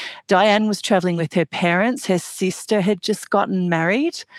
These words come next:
So they were doing a bit of a jaunt from Australia to Europe on a cruise ship and then back into Australia.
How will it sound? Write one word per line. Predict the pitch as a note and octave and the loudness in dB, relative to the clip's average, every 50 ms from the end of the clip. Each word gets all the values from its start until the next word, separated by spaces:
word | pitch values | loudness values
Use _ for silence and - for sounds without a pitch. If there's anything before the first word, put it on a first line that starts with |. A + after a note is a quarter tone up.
| - - - - - _ | -16 -16 -16 -18 -20 _
So | - - - - F3+ E3+ E3 E3+ E3+ E3 E3+ F3 E3+ - | -18 -6 -2 0 2 2 4 2 2 2 0 0 0 2
they | - E3+ F3+ F#3 | 2 2 2 2
were | F#3 F3+ | 0 -2
doing | E3 - F#3+ F3+ F3+ F3 F3 E3+ E3 E3 - - | -2 -2 -2 -2 -2 -2 -2 -2 -4 -2 -2 -2
a | F3 | -2
bit | D#3+ G3 F#3+ | 0 0 0
of | F3 F#3 F3 - - | 0 0 0 0 0
a | E3+ D#3+ D#3+ D#3+ D#3 D#3+ - - | 0 2 2 0 0 -2 -2 -4
jaunt | - - F3 E3 E3 F3 F#3+ D#3 | -4 -2 0 0 0 0 -2 -4
from | - - - - F3 E3 D#3+ | -8 -8 -4 -2 -2 0 0
Australia | D#3 - - - - F#3 E3 E3 E3+ E3+ E3+ D#3+ | -2 -4 -4 -4 -2 0 2 2 2 0 0 -2
to | D3 - - F#3 | -2 -2 -2 -2
Europe | E3 D#3+ D#3+ E3 E3 E3+ F3 - - | 0 0 0 0 0 0 -2 -2 -2
on | F#3+ E3 | -2 -2
a | D#3+ | -2
cruise | C#3+ - - F#3 F3 F3 E3+ - | -4 -4 -4 -2 -2 -2 -2 -2
ship | - - G3 F#3+ - | -2 -2 -2 -2 -2
and | - E3+ E3+ | -2 -2 0
then | D#3+ D#3 D#3+ D3+ | 0 -2 -2 -2
back | C#3+ - F3 E3+ - - | -2 -2 -2 -2 -2 -2
into | G3 F3 E3+ D#3+ C#3+ - E3+ D#3+ | -2 0 -2 -2 -4 -4 -4 -4
Australia. | D#3 - - - - F3 D#3+ E3 E3+ E3+ D#3 D#3 F3 A#3 C#4 | -4 -4 -6 -4 0 0 2 2 2 2 2 2 0 0 -2